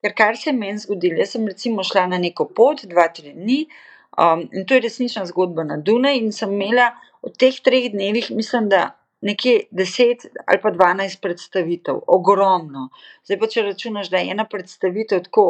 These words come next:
uro, uro pa pol, a ne, je to res tak enorm mentalen, fizičen preizkus. In da bi bila, um, stvar še lepša, sem vmes dobila menstruacijo, a ne, in res sem bila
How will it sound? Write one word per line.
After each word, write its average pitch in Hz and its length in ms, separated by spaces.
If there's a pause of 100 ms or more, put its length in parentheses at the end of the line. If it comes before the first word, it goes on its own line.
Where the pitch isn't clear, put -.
(120)
uro, 202 300 (100)
uro 208 280
pa 170 120
pol, 226 360
a 175 120
ne, 190 160
je 185 120
to 208 120
res 220 240
tak 196 240 (340)
enorm 214 540 (260)
mentalen, 196 720
fizičen 220 640
preizkus. - 640 (920)
In 202 600 (680)
da 196 260
bi 196 220
bila, 185 240 (420)
um, 175 320 (380)
stvar 208 320
še 208 160
lepša, 220 480
sem 208 300 (240)
vmes 196 420
dobila 175 480
menstruacijo, 165 880
a 208 160
ne, 202 220
in 202 320
res 294 260
sem 208 240
bila 208 300